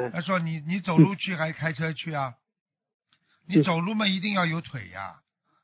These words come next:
Speaker 2: 你开车嘛，
Speaker 1: 嗯，嗯，
Speaker 2: 一定要有车呀。
Speaker 1: 对，对，对，对，对。
Speaker 2: 就这么简单。
Speaker 1: 嗯。
Speaker 2: 明白吗？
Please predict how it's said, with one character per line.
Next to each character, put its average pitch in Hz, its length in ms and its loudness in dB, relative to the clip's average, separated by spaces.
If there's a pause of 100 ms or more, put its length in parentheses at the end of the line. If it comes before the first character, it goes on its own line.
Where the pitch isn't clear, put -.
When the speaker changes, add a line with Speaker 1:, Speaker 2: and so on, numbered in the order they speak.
Speaker 2:
你 170 100 -6
开 226 260 0
车 180 120 -2
嘛， 208 140 8
Speaker 1:
嗯， 160 60 4
嗯， 160 80 2
Speaker 2:
一 151 40 -2
定 156 120 10
要 143 100 10
有 127 160 6
车 120 60 0
呀。 - 20 2
Speaker 1:
对， - 0 -
对， - 0 -
对， - 20 -2
对， - 0 -
对。 - 1000 -6
Speaker 2:
就 190 80 -8
这 131 80 -10
么 120 100 -8
简 95 220 -16
单。 87 160 -20
Speaker 1:
嗯。 151 180 8 (720)
Speaker 2:
明 120 100 -14
白 127 60 -10
吗？ 165 160 -2